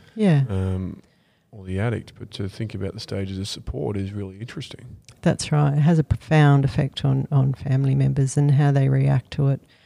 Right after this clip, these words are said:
Speaker 1: along this journey, for sure. And, you know, in some of our support groups, you can see the different stages that families are going back and forward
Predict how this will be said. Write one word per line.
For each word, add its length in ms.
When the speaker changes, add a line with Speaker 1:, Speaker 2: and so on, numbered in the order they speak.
Speaker 1:
along 400
this 240
journey, 480
for 160
sure. 500
And, 360
you 140
know, 460
in 300
some 180
of 120
our 100
support 420
groups, 380
you 100
can 200
see 320
the 100
different 340
stages 520
that 160
families 480
are 60
going 280
back 220
and 120
forward 420